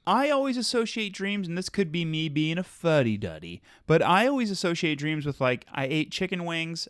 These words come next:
I saw my friend Larry, I went to bed, I had a dream about Larry, and chicken wings were involved somehow.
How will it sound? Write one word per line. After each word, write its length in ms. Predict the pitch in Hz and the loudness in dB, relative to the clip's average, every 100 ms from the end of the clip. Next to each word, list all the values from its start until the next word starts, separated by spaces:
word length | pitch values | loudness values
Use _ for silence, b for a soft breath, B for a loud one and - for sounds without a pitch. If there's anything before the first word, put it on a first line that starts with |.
| _ | _
I 80 | 123 | -6
saw 240 | - 151 | 0 0
my 160 | 147 143 | 2 0
friend 260 | 151 143 | 0 -2
Larry, 460 | 135 127 123 123 123 | 0 0 0 0 -2
I 80 | - | -2
went 220 | 120 117 | -2 -2
to 60 | 110 | -2
bed, 340 | 107 104 110 _ - | -2 -2 -4 _ -8
I 80 | |
had 180 | 117 123 | 0 0
a 60 | 120 | 2
dream 180 | 120 120 | 2 2
about 260 | 117 90 | 0 -2
Larry, 360 | 113 110 107 104 | -2 -2 -2 -2
and 180 | 98 - _ | -4 -10 _
chicken 260 | - 117 110 | -6 -4 -2
wings 200 | 107 104 | -4 -4
were 100 | 107 | -6
involved 320 | 104 104 - | -4 -4 -4
somehow. 460 | 120 107 98 80 | -6 -6 -6 -8